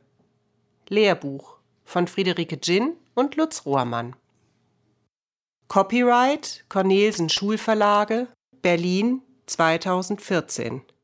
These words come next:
Das Werk und seine Teile sind urheberrechtlich geschützt.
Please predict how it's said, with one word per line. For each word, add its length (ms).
Das 240
Werk 380
und 120
seine 280
Teile 540
sind 300
urheberrechtlich 960
geschützt. 680